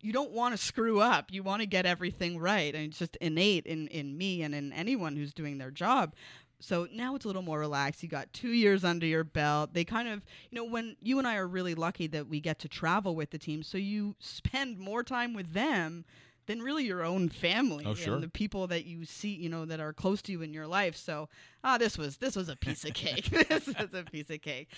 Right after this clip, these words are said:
Speaker 1: And Andy's just so easy. He's just such a laid back guy. I'm sure you could tell from the interview as well that he's just, it's just Andy.
Speaker 2: Yeah, just, just Andy. Now, he has no draft day stories.
Speaker 1: No, undrafted.
Speaker 2: Because he was undrafted,
Speaker 1: Yeah.
Speaker 2: uh, signed by the Devils out of Miami of Ohio.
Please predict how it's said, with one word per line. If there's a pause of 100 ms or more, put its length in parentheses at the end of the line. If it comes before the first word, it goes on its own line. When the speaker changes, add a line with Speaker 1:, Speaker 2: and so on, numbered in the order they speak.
(100)
Speaker 1:
And
Andy's
just
so
easy.
He's
just
such
a
laid
back
guy.
I'm
sure
you
could
tell
from
the
interview
as
well
that
he's
just, (320)
it's
just
Andy. (160)
Speaker 2:
Yeah,
just,
just
Andy. (220)
Now,
he
has
no
draft
day
stories.
Speaker 1:
No,
undrafted.
Speaker 2:
Because
he
was
undrafted,
Speaker 1:
Yeah.
Speaker 2:
uh,
signed
by
the
Devils
out
of
Miami
of
Ohio.